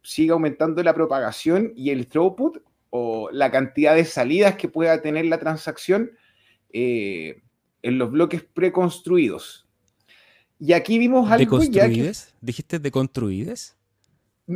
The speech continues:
Speaker 1: Eh, preconstruidos, perdón,
Speaker 2: Ah.
Speaker 1: no de co-
Speaker 2: Ah, no, eso era solo un poco
Speaker 1: <laughs> No, no, no, no quise decir
Speaker 2: Humor del
Speaker 1: deconstruidos,
Speaker 2: lenguaje.
Speaker 1: compañeros.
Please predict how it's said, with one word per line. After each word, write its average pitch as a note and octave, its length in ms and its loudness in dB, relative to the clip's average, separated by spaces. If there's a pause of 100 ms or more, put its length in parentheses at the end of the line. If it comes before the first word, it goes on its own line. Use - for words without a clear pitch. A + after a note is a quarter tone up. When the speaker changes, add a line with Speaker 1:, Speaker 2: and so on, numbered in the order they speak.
Speaker 1:
Eh, C3+ 320 -2
preconstruidos, A3 680 2
perdón, A#2 320 -4
Speaker 2:
Ah. - 160 -20
Speaker 1:
no D3 220 0
de D3+ 100 -2
co- - 140 -8 (2500)
Speaker 2:
Ah, F#2+ 140 -10
no, G2+ 100 -8
eso G#2 160 -12
era G#2+ 200 -8
solo G#2 180 -12
un - 60 -14
poco G2 200 -8
Speaker 1:
<laughs> F#3+ 840 2
No, D#3+ 120 8
no, D3+ 80 2
no, D3 120 0
no C3 180 -4
quise D3+ 200 -2
decir D3+ 200 -6
Speaker 2:
Humor C#3 460 0
del C3 120 2
Speaker 1:
deconstruidos, - 0 -
Speaker 2:
lenguaje. A#2 280 -2
Speaker 1:
compañeros. A#2 300 -8